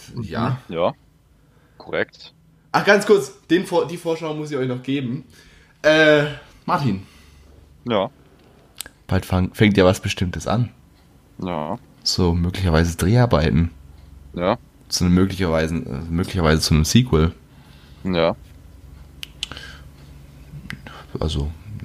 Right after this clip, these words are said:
Speaker 2: ich will jetzt keinen Namen sagen, aber
Speaker 1: Wird
Speaker 2: der
Speaker 1: schon
Speaker 2: Film,
Speaker 1: wild, oder?
Speaker 2: der Kurzfilm, der fängt mit D an und endet mit I Maske.
Speaker 1: Das wird schon auf jeden Fall, das, da kommt jetzt der erste, ne?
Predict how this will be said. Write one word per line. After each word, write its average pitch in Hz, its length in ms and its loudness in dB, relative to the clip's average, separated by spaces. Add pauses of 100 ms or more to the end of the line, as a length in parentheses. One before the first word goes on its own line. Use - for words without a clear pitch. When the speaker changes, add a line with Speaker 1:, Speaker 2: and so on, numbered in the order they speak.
(120)
Speaker 2:
ich - 160 -10
will 71 80 2
jetzt - 180 0
keinen 69 200 0
Namen 92 280 4
sagen, - 300 -4
aber - 200 -2 (2250)
Speaker 1:
Wird - 40 -14
Speaker 2:
der 110 80 0
Speaker 1:
schon 87 240 2
Speaker 2:
Film, - 20 0
Speaker 1:
wild, 131 280 0
oder? 101 120 0 (460)
Speaker 2:
der 78 100 -2
Kurzfilm, 85 420 -4
der 80 100 -2
fängt 80 240 -6
mit - 260 -8
D 87 160 4
an 82 160 4
und 95 120 2
endet 98 180 4
mit 95 180 2
I 101 120 4
Maske. 101 420 2 (3750)
Speaker 1:
Das - 180 -14
wird 92 140 -6
schon - 240 -2
auf 113 100 -6
jeden 117 180 -2
Fall, 120 180 2
das, 127 340 0
da 113 120 0
kommt 127 180 -2
jetzt - 160 0
der 98 80 6
erste, 113 360 0
ne? 110 360 -8